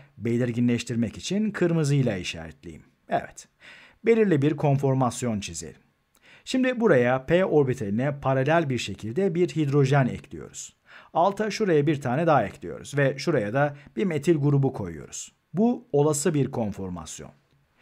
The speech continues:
Şimdi bu konformasyonu nasıl elde ettiğimizi göstermek için bir video izleyeceğiz.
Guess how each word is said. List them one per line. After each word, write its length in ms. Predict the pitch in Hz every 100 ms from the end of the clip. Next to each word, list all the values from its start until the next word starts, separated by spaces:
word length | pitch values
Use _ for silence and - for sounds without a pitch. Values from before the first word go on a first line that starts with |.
| _
Şimdi 460 | - 233 233 233 190
bu 220 | 240 240
konformasyonu 1000 | 208 196 185 170 147 120 - 92 127 135
nasıl 380 | 196 202 214
elde 340 | 208 143 139 185
ettiğimizi 460 | 139 127 101 92
göstermek 600 | 98 113 - 135 143 156
için 320 | 131 - 220 196
bir 220 | 190 151
video 300 | 156 113 95
izleyeceğiz. 680 | 82 - 78 71 - -